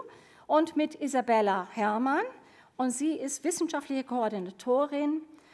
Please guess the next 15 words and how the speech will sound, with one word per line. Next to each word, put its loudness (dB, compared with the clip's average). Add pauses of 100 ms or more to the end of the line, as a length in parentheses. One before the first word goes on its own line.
(320)
der 4
interdisziplinären -2
Arbeitsgruppe -2
Verantwortung, -4
maschinelles -4
Lernen 0
und -10
künstliche -10
Intelligenz -4 (300)
an -4
der -2
Berlin-Brandenburgische -2
Akademie -6
der -8
Wissenschaften. -10